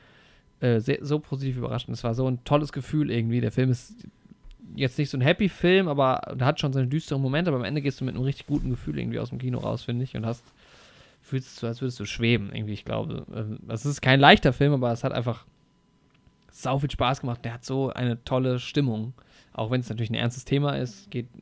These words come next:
ja, ähm, um die Nachkriegszeit auch, nicht zuletzt ein bisschen. Und, ähm, ernst,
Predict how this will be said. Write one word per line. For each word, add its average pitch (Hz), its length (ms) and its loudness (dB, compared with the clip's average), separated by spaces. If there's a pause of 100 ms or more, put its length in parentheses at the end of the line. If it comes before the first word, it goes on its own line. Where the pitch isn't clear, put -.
(100)
ja, 110 320 -6
ähm, 113 200 -8
um 113 100 -10
die 113 80 -8
Nachkriegszeit 117 720 -2
auch, 117 220 -8
nicht 120 160 -14
zuletzt 120 280 -10
ein - 60 -14
bisschen. - 300 -12
Und, - 180 -14 (1040)
ähm, 101 400 -6 (460)
ernst, 120 320 -4